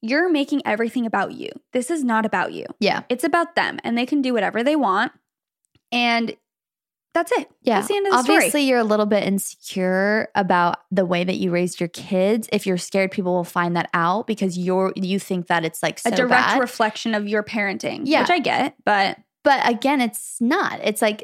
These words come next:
Speaker 2: they're their own people, and you should be able to be honest about your kids and be proud of them and, like, trust them again.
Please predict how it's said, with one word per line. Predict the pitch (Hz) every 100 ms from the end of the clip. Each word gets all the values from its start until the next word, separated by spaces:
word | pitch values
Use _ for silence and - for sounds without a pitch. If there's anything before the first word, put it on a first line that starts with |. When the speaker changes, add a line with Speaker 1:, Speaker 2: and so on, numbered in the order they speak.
| 220
Speaker 2:
they're | 233 294
their | 339 285
own | 220 233 240
people, | - 196 - 220 247 -
and | 208 196 185 180 -
you | 202 196
should | 190 -
be | 190
able | 180 185
to | 180
be | 185
honest | 170 170 190
about | 185 175
your | 175
kids | - 175 185
and | 170 180
be | 175
proud | 170 170 170
of | 175
them | 185 180
and, | 185 180 170
like, | 170 165
trust | - - 165 -
them | 202 214 220
again. | 190 175 170 180 247